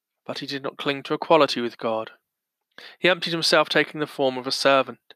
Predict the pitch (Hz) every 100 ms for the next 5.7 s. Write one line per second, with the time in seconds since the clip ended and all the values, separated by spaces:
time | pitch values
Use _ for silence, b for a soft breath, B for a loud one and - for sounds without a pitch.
0 | _ _ _ _ _ _ _ _ _ _
1 | 135 - 139 135 131 127 127 139 123 117
2 | 131 123 - 117 - - - _ _ _
3 | _ _ b b b - 160 - 175 175
4 | 165 - 160 151 - 135 131 139 170 165
5 | 135 120 113 120 113 -